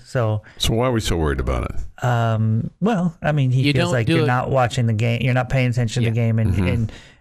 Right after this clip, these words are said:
Speaker 1: and you're distracting to the players. Um, I think big league players can put that. I, I think they can move on without being distracted by it. But
Speaker 2: Yeah,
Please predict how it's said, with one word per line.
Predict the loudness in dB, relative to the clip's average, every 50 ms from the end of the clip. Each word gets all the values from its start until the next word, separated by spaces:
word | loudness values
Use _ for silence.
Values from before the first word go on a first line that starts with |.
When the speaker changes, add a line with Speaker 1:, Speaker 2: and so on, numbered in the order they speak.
| -6
Speaker 1:
and | -2 0 0
you're | 0
distracting | 2 0 -2 -2 0 0 0 0 0 -2 -2 -2
to | -2 -2
the | -4
players. | -2 -2 0 0 0 -2 -4 -6 -8 -12 _ _ -20 -20 -20 _ _ _ -4
Um, | -2 0 2 2 2 2 2 0 0 0 -2 -4 -10 _ _ _ _ _ _ _ _ _ _ -20 -16 -6 -2
I | 0 0 0
think | 0 0 0 0 0
big | 0 -2 0
league | 0 0 -2 -2
players | -2 -2 0 0 0 -2 -2
can | -2 -4 -4 -2
put | -2 -2 -4 -2
that. | -2 0 0 0 -2 -4 -8 _ _ _ _ _ _ _ -18 -18 -18 _ -6
I, | -4 -4 -4 -2 -4
I | -4
think | -2 -2 -2 -2
they | -2 -2
can | -2 -2 -2 -2 0 -2 -2 0
move | 0 0 0 0
on | 0 0 0 0 0 0
without | 0 0 0 0
being | 0 0 0 0
distracted | 0 -2 -2 -2 -2 -2 -2 -2 -4 -4 -2
by | 0 0 0
it. | 0 0
But | 0 0 0 0
Speaker 2:
Yeah, | 0 2 2 2 0 0 0 0